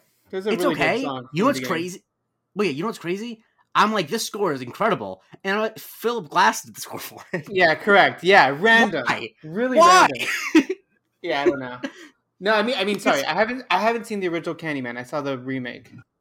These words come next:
Speaker 2: Oh.
Speaker 1: That's what
Speaker 2: No.
Speaker 1: I'm talking about.
Speaker 2: No, I, I mean, yeah, I, you know me, I, the, the notion of, like, you know when you try to put two magnets together that are the opposite and, like, they really push apart and, like, you, no matter what you, you can't get them to go together?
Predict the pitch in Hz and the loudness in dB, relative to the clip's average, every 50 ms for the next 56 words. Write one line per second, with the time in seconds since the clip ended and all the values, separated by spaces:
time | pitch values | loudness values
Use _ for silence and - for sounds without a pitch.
0 | _ _ _ 165 175 170 143 110 95 90 - _ _ _ _ _ _ - 139 165 | _ _ _ 0 2 2 2 0 -4 -8 -12 _ _ _ _ _ _ -2 0 0
1 | 180 - 180 170 180 143 135 127 120 117 117 135 - _ _ _ _ _ _ _ | 0 2 0 0 2 2 0 -2 -6 -8 -10 -12 -14 _ _ _ _ _ _ _
2 | _ _ _ - 151 123 104 92 98 123 139 135 110 - 139 127 123 117 110 107 | _ _ _ -6 -4 -4 -4 -4 -2 -2 -2 -2 -4 -6 -8 -8 -6 -8 -8 -8
3 | 104 95 87 90 92 110 117 117 107 - _ _ _ _ - 170 170 151 123 - | -10 -12 -12 -10 -8 -8 -8 -8 -8 -14 _ _ _ _ -4 -2 -2 -2 -2 -2
4 | - 143 165 151 - _ _ _ _ _ _ _ _ _ _ _ _ _ _ _ | 0 0 0 0 -4 _ _ _ _ _ _ _ _ _ _ _ _ _ _ _
5 | _ _ _ _ _ _ _ - 220 220 220 208 214 196 160 185 165 160 160 175 | _ _ _ _ _ _ _ -20 -8 -6 -6 -6 -6 -4 -2 -2 0 0 0 0
6 | 185 - - 202 190 175 165 - 147 139 139 135 131 131 127 123 120 - _ _ | 0 0 -2 -4 -4 -4 -4 -2 0 2 2 2 2 0 -2 -6 -14 -20 _ _
7 | _ _ _ _ _ _ _ _ _ _ _ _ _ _ - - 160 127 151 190 | _ _ _ _ _ _ _ _ _ _ _ _ _ _ -6 -6 -4 -4 -2 -4
8 | 202 214 226 220 170 - 165 151 143 - 160 143 - 147 135 127 117 123 131 127 | -4 -2 -2 -4 -4 -4 -4 -4 -4 -6 -8 -8 -8 -8 -6 -2 -2 -2 -2 -4
9 | 127 - - - 104 110 113 110 117 117 120 120 - _ _ 127 117 113 113 113 | -8 -14 -16 -12 -10 -8 -8 -6 -8 -8 -10 -10 -14 _ _ -8 -6 -4 -6 -6
10 | 113 - - 131 123 120 117 123 107 135 135 120 120 117 110 101 113 110 110 113 | -8 -10 -6 -4 -4 -2 -4 -4 -8 -10 -10 -10 -10 -12 -12 -10 -10 -10 -10 -10
11 | 110 - _ - 117 - - - 117 120 127 139 - - - _ - - 120 117 | -12 -12 _ -14 -14 -14 -14 -10 -8 -8 -8 -8 -12 -16 -20 _ -18 -14 -12 -12
12 | 113 - - 127 123 120 117 113 117 120 117 120 117 120 117 120 117 107 - 113 | -12 -12 -12 -14 -16 -14 -12 -10 -10 -10 -10 -10 -12 -12 -14 -14 -14 -16 -16 -16
13 | 113 110 - 113 110 110 107 110 107 107 104 113 117 123 143 156 | -16 -14 -12 -14 -14 -14 -14 -14 -12 -12 -12 -12 -10 -10 -10 -12